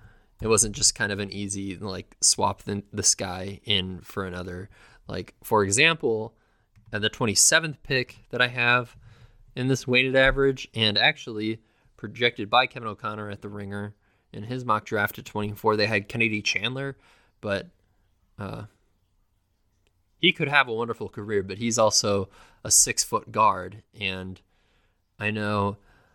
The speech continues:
Milwaukee fans couldn't shut up about having Jevon Carter try to guard,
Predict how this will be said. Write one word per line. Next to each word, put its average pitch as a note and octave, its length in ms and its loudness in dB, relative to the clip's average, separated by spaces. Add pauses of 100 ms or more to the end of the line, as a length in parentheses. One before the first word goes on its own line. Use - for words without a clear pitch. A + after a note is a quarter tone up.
(280)
Milwaukee A#2+ 380 4
fans A#2 260 0
couldn't B2+ 280 0
shut A2 180 6
up G#2 140 2
about G2 440 4 (280)
having G#2 520 -4 (1080)
Jevon A#2 360 4
Carter A2+ 440 4
try A2 200 4
to G#2 100 0
guard, G2+ 500 4